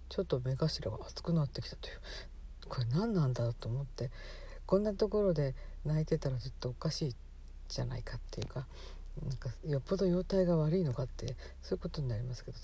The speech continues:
そうじゃありません。あの、私は父に同情してることは全くなくって、まあ、しゃあないなって思ってるから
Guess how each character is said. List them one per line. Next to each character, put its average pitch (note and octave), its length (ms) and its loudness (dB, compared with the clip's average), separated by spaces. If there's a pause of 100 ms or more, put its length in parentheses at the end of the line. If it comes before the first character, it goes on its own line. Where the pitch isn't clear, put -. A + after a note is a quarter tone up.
そ - 200 0
う C#3 60 2
じ A2+ 100 -2
ゃ A#2 80 -4
あ B2 60 -6
り A#2+ 80 -4
ま - 180 -10
せ - 280 -6
ん。 - 20 -4 (1040)
あ C3 60 -2
の、 B2+ 460 -6
私 C#3 400 -2
は B2 340 -6 (500)
父 - 280 2
に D#3+ 160 8
同 C3+ 200 6
情 C3 200 2
し - 80 -2
て - 100 2
る C3+ 80 4
こ - 140 -2
と C3 100 2
は B2 60 4
全 B2 140 2
く C3 220 0
な B2+ 120 2
く - 100 -6
っ - 40 -12 (120)
て、 B2 200 0 (440)
ま C3 80 2
あ、 - 20 0
し - 120 0
ゃ C3+ 60 2
あ C3+ 60 0
な B2 120 0
い A#2+ 80 -2
な D3 160 2
っ - 20 2
て - 160 -6
思 A#2 140 0
っ B2+ 40 -4
て - 160 -6
る - 80 -8
か A#2+ 120 -4
ら B2+ 140 -4